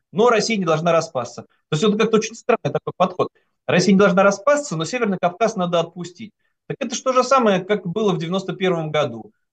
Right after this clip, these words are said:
Да, Советский Союз, наверное, сохранится, но, правда, без стран Балтии. У них же и государственность своя была, и аннексия была некрасивая. Но все остальные территории вот, э, сохранятся, это же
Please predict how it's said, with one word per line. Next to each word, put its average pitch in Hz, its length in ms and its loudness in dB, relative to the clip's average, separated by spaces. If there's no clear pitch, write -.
Да, 160 160 2
Советский 208 340 0
Союз, 208 240 -2
наверное, 196 300 -2
сохранится, 247 500 -6
но, - 80 -6
правда, 226 240 0
без 214 140 -6
стран 233 260 -2
Балтии. 127 480 -2
У 143 40 -10
них 160 140 -8
же 131 140 -8
и 120 80 -12
государственность 214 520 -6
своя 190 240 -2
была, 170 280 0
и 123 40 -2
аннексия 202 400 -4
была 185 140 -2
некрасивая. 175 500 -6
Но 180 120 2
все - 180 -2
остальные 247 680 0
территории 160 540 0
вот, 208 300 0
э, 143 180 2
сохранятся, 165 640 -4
это 139 120 -8
же 123 240 -8